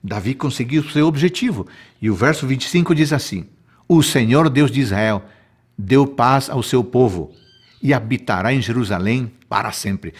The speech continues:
E os levitas não precisavam carregar o tabernáculo e utensílios para o seu ministério. Podemos concluir que Davi realizou esta tarefa importante de coração, pois a adoração a Deus dependeria dele,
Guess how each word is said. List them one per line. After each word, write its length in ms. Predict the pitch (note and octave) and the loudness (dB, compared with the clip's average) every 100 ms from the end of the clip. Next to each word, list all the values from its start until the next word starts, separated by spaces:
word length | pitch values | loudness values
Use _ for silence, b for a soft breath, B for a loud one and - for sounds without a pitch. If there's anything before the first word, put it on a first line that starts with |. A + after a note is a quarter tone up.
| B - | B -2
E 60 | |
os 100 | C#4+ | 0
levitas 360 | F#3 D3+ G3 A2+ | 2 0 0 0
não 100 | C#3+ | -2
precisavam 420 | - F#2 F#3+ G#3+ | -2 -2 0 2
carregar 360 | C3+ G#2 G2+ G#2 | 0 -2 -2 -2
o 60 | |
tabernáculo 560 | G2 G2 F2+ G#2 G2+ F#2 | -2 -4 -2 -4 -4 -6
e 40 | |
utensílios 600 | F2+ G2 F#2 D#3 D3+ G2 - b b _ | -6 -6 -4 -2 -2 -4 -8 b b _
para 180 | G#2 G#2 | -4 -4
o 60 | |
seu 160 | F#2 G2 | -4 -4
ministério. 580 | F#2+ E2+ - - - - _ _ _ _ _ _ _ _ _ _ | -4 -6 -10 -14 -16 -18 _ _ _ _ _ _ _ _ _ _
Podemos 340 | D2+ G#2 A#2 | -6 -2 -2
concluir 440 | D3 D3+ C3+ B2+ B2+ | 0 -2 0 0 0
que 160 | A#2+ | -2
Davi 360 | G2+ F#2+ F2+ D3 | -2 -2 -2 -2
realizou 360 | A2+ G#2 F#2+ | -2 -2 -2
esta 200 | A#2+ - | -4 -4
tarefa 520 | A2 F2+ G#2+ C#3+ A#2 G2+ | -6 -4 -2 -2 -2 -4
importante 1080 | F2+ - - - F#2+ - - D#3+ C#3 F2+ B B B _ _ | -4 -8 -8 -2 -2 -2 2 2 2 -2 B B B _ _
de 120 | A#2 | -6
coração, 640 | - D3+ C3 - A#2 A2 A2+ B B B _ _ _ _ | -2 0 0 -2 0 -2 -2 B B B _ _ _ _
pois 200 | A#2 G2+ | -8 -4
a 40 | G2+ | -2
adoração 480 | A2 G2+ - F3 | 0 0 0 2
a 60 | C#3+ | 2
Deus 180 | A2+ C#3 | 2 2
dependeria 540 | B2+ B2 G2+ G#2+ B2+ | 2 0 -2 0 -2
dele, 640 | F#2+ F2 A2+ B2 F#2 E2 | -2 0 2 2 -2 -6